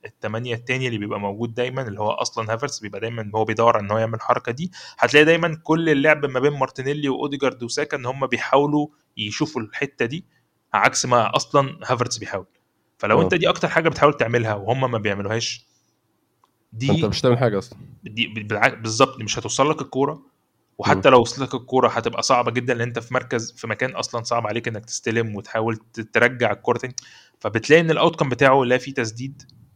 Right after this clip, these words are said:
Speaker 1: لا في، آه، كروسز، لا في، آه، لونج بولز مثلا، كي باسز تؤدي. أنت ب-،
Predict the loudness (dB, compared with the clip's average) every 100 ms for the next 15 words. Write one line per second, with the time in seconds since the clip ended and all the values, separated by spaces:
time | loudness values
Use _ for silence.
0 | _ -4 -4 -2 -4 -2 0 0 -2 0
1 | -2 0 -4 -6 _ _ _ -2 0 0
2 | -2 -2 -2 0 2 4 4 4 4 2
3 | 0 0 2 2 0 -2 0 -2 -4 -4
4 | -4 -4 -8 -8 -6 -6 -8 -14 -8 -10